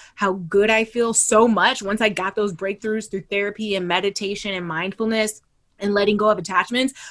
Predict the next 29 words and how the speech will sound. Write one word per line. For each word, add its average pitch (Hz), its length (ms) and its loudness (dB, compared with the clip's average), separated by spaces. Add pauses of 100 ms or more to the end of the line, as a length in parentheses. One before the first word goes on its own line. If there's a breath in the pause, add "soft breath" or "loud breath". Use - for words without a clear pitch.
(160 loud breath)
once 240 260 2
I 233 140 4
felt 208 320 0
what 175 160 -4
that 175 180 -2 (100)
feels 214 300 4
like, 269 320 0 (380 soft breath)
I 214 100 6
was 202 100 2
like, 196 160 -2
"I 202 60 0
can't 202 400 0 (380)
ever 208 200 2
let 190 160 0
this 160 140 -6
go 202 200 2
again," 151 440 -6
because 208 720 0
I, 185 260 2
I 175 120 0
see 262 420 4
now, 165 240 2
I 165 120 -6
get 196 340 2
it. 156 100 0
It 175 80 -4
just, 175 160 -10
like, 170 160 -10
clicked. - 400 0